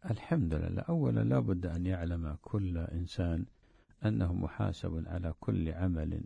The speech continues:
يعمله وعلى كل قول يقوله، ولهذا الله عز وجل يحصي كل شيء، وقد وكل الملائكة بذلك.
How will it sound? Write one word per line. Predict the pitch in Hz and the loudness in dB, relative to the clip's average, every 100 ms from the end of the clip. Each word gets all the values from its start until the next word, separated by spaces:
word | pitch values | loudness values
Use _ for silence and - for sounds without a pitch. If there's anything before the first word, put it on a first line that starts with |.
| - | -4
يعمله | 95 85 87 92 95 110 | -4 -2 0 0 0 0
وعلى | 107 92 90 | -2 -2 -2
كل | - 107 92 | -2 -2 -2
قول | 82 - 98 87 80 | -2 -2 0 0 -2
يقوله، | 76 - 73 71 - _ _ - - - - | -4 -6 -10 -10 -16 _ _ -20 -20 -20 -6
ولهذا | - 104 98 104 87 | 0 4 4 4 4
الله | 90 92 85 82 | 2 2 0 -4
عز | 82 90 | -6 -4
وجل | 85 82 92 113 139 180 | -2 0 2 2 0 -2
يحصي | 135 - - 107 104 | -2 -2 -6 -4 -2
كل | - 117 - - | 0 0 -2 -4
شيء، | - 90 87 - | -4 -4 -6 -10
وقد | - 92 | -8 -2
وكل | 101 110 104 | 0 0 0
الملائكة | 87 85 87 92 - 85 - | -2 0 0 0 0 -4 -6
بذلك. | 85 85 87 85 78 - | -4 0 2 0 -2 -8